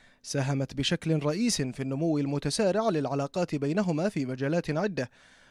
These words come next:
وكان لزيارة جلالة الملك المفدى إلى تركيا في عام ألفين وثمانية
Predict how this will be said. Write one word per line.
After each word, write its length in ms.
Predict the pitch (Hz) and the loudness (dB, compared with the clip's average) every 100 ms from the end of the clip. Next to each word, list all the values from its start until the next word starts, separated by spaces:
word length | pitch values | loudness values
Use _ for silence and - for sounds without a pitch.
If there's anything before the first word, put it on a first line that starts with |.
| - | -16
وكان 360 | - - 160 165 | -12 -2 2 4
لزيارة 540 | 156 147 156 247 262 202 | 4 4 4 4 4 2
جلالة 480 | 170 151 170 208 180 | 2 2 2 2 0
الملك 400 | 160 127 175 - | -2 -2 -2 0
المفدى 480 | 151 147 214 190 185 | -2 -2 -2 0 0
إلى 280 | 160 170 170 | 2 0 2
تركيا 480 | 233 180 - 127 127 | 2 0 -2 -4 -4
في 160 | 143 | -2
عام 220 | 147 185 | 0 2
ألفين 500 | 156 143 139 196 175 | 2 0 0 0 0
وثمانية 640 | 151 139 196 220 180 156 | 0 0 0 0 0 0